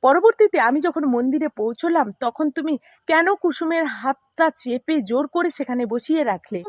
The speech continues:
কে তোমাকে দিব্যি দিয়েছিল ওর স্মৃতিতে সিঁদুর পরিয়ে দেওয়ার জন্য? তুমি ইচ্ছাকৃতভাবে এই ভুলগুলো তুমি করেছো, তাই তোমার দোষটা তুমি কিছুতেই লুকিয়ে রাখতে পারবে না। আমি তৎক্ষণিক আমার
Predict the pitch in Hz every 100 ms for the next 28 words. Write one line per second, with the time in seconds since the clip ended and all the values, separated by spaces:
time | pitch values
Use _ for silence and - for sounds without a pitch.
0 | 381 - 403 440 415 415 254 254 254 370
1 | 359 311 - 226 202 254 285 - 294 285
2 | 262 294 - 247 254 320 339 330 349 339
3 | 349 349 339 349 381 440 _ - 269 254
4 | - 339 - 453 440 427 415 370 311 440
5 | 226 262 180 202 294 269 294 294 220 214
6 | - 196 214 - 185 - _ - 269 -
7 | 269 311 285 254 262 - 269 254 262 277
8 | - 392 392 269 220 262 254 240 226 226
9 | 196 190 190 185 175 349 359 320 349 -
10 | - 453 294 - _ _ 247 262 311